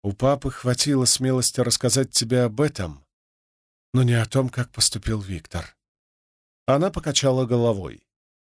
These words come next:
Виктор был в каких-то отношениях сильным человеком, а в каких-то слабым. Она повернулась к Дональду. Его нашли сидящим за столом, окруженным заметками.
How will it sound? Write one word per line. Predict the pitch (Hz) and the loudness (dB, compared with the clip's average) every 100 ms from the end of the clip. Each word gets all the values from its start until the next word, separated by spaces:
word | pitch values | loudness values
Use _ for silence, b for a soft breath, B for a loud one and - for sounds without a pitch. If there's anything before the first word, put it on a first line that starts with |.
| _ _ _ _ - | _ _ _ _ -2
Виктор | 202 254 196 185 | 0 2 0 2
был | 190 | 0
в | 180 | 0
каких-то | - 151 180 - | -4 -8 -8 -4
отношениях | 165 160 160 - 180 165 160 156 | -4 -2 0 2 0 0 -2 -2
сильным | - - 185 151 131 | 0 0 0 -2 0
человеком, | 120 143 147 156 139 107 110 | 0 0 0 0 -2 -6 -6
а | 104 | -8
в | - | -6
каких-то | 123 - 143 - 104 | -6 -2 -6 -4 -2
слабым. | - - 107 104 82 71 58 _ _ _ _ _ _ - | 0 0 -4 -6 -8 -10 -14 _ _ _ _ _ _ -2
Она | 147 196 | 0 0
повернулась | 160 151 135 127 123 113 | 0 -2 0 0 0 0
к | 104 | 0
Дональду. | 107 95 78 65 71 - _ _ _ _ _ _ _ _ - | -2 -2 -4 -6 -10 -12 _ _ _ _ _ _ _ _ -6
Его | 113 117 117 | 0 2 2
нашли | 117 - 120 113 | 2 0 2 2
сидящим | 120 113 117 - 113 | 2 0 0 0 -2
за | 104 | -2
столом, | - 120 117 135 135 - _ _ _ _ | -2 0 0 0 -4 -10 _ _ _ _
окруженным | 127 127 127 131 107 123 139 127 123 | -4 -2 0 2 2 2 2 0 0
заметками. | 113 113 120 110 104 78 - 82 73 60 | 2 0 0 -4 -6 -8 -12 -16 -14 -20